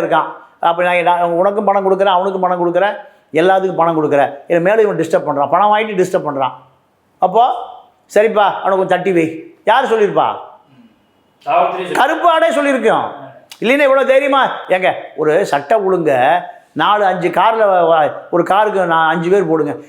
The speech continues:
Speaker 1: இருபது பேர் ஒரு தைரியமா போலீஸ் லிமிட்ல வந்து செய்ய முடியுமா? இப்போ வரைக்கும் போலீஸ்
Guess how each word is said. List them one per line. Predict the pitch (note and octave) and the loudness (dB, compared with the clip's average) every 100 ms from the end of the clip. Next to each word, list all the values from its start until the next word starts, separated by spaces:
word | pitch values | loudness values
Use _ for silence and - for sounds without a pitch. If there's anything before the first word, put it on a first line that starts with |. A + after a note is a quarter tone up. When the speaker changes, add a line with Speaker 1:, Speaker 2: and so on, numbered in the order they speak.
| _ | _
Speaker 1:
இருபது | E3+ A#3+ C#4 C4+ A#3+ | -2 0 2 2 4
பேர் | C4+ | 2
ஒரு | C#4 A#3 | 2 2
தைரியமா | G3 A#3+ A#3+ A#3+ A#3+ G#3+ - - F3+ | 2 0 0 0 0 0 -4 -10 0
போலீஸ் | A3 A#3+ G3+ | 0 0 -2
லிமிட்ல | A3 A3 | 0 0
வந்து | G#3+ G#3 | 0 0
செய்ய | G3+ A3 | -2 0
முடியுமா? | G3 F#3 F3 - - _ _ _ _ - | 0 0 -2 -4 -18 _ _ _ _ -8
இப்போ | F#3+ F3 | -4 0
வரைக்கும் | C4 C#4 B3+ | 2 2 0
போலீஸ் | C4 B3 | 0 2